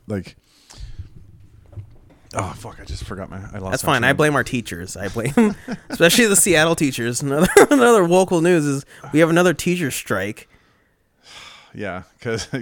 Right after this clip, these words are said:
Speaker 1: <laughs> 'cause it's September. So, <sighs> yeah, I know. And the, the teacher,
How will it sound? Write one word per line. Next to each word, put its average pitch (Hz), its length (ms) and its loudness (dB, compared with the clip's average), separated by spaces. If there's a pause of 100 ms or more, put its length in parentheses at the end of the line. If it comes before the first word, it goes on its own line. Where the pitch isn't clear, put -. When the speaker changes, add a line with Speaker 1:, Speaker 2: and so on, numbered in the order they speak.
(120)
Speaker 1:
<laughs> - 240 -20
'cause 127 180 0
it's 113 140 -4
September. 104 560 2 (640)
So, 92 420 -6 (480)
<sighs> - 460 -20
yeah, 95 360 -4
I 104 80 -6
know. 95 300 -6 (160)
And 98 680 -8 (1300)
the, 123 160 0
the 120 280 -4
teacher, 175 420 -2